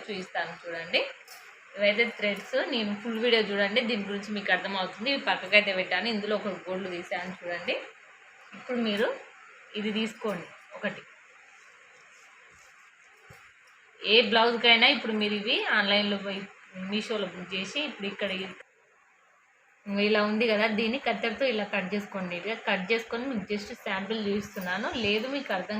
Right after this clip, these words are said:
కావట్లేదంటే మాత్రం నేను ఫుల్ వీడియో పెడతాను రా. చూడండి, ఆ, నేను అలానే ఓ బ్లౌజ్కి అయితే వేసాను. ఇలా ఉంది కదా మనం కింద. ఇప్పుడు ఇలా అనేసి, ఇంగో ఇలా పెట్టి ఇక్కడ ఒక స్టిచ్ వేయండి.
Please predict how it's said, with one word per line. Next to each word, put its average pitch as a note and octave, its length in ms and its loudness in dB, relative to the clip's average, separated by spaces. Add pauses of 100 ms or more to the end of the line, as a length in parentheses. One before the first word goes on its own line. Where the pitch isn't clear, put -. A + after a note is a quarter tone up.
కావట్లేదంటే G3+ 720 2
మాత్రం A3 240 -2 (520)
నేను A3 180 -6
ఫుల్ G#3+ 240 -2
వీడియో G#3 280 0
పెడతాను F#3 420 -2
రా. G#3 60 4 (120)
చూడండి, G#3 340 0 (100)
ఆ, - 20 8 (360)
నేను G3 220 -2
అలానే G#3+ 340 2
ఓ - 20 0 (100)
బ్లౌజ్కి F#3+ 360 2
అయితే G3+ 220 -4
వేసాను. F#3 420 -4 (200)
ఇలా F#3+ 220 0
ఉంది G3+ 220 -2
కదా F#3+ 140 2 (120)
మనం F#3 160 -2 (140)
కింద. F#3 180 -4 (960)
ఇప్పుడు C4 260 -4 (140)
ఇలా G3+ 180 2 (100)
అనేసి, F#3+ 440 -4 (420)
ఇంగో F3+ 180 -4 (120)
ఇలా F3+ 220 0
పెట్టి F3+ 220 -4 (240)
ఇక్కడ C4 220 2 (100)
ఒక A#3+ 240 -2
స్టిచ్ G#3+ 360 -10
వేయండి. E3+ 340 2